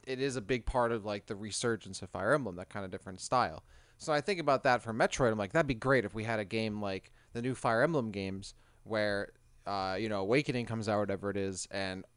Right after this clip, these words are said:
a t-, a big insurgence of, uh, you know, a surge of, of, of fans come through because they like this, you know, the anime style and,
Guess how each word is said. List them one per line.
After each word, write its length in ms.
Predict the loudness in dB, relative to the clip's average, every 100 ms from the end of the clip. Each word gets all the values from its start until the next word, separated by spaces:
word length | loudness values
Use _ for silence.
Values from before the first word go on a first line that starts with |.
| _ -8
a 120 | -8
t-, 160 | -4 -2
a 80 | -2
big 220 | 2 0
insurgence 560 | 2 0 0 0 -4 -2
of, 240 | -4 -4 -2
uh, 180 | 0 0
you 140 | 0
know, 160 | 0 -2
a 60 |
surge 440 | 0 4 6 6 2
of, 140 | -6
of, 420 | -4 -4 -6 -12 -20 -20 _ _ -14
of 100 | -10
fans 400 | 0 2 2 -2
come 220 | -4 -4
through 200 | -2 -2
because 280 | -2 -4 -2
they 120 | 0
like 280 | 0 -2 -2
this, 260 | -8 -6
you 80 | -6
know, 120 | -4
the 140 | -4 2
anime 340 | 2 4 0
style 520 | 0 2 4 6 4 0
and, 220 | -6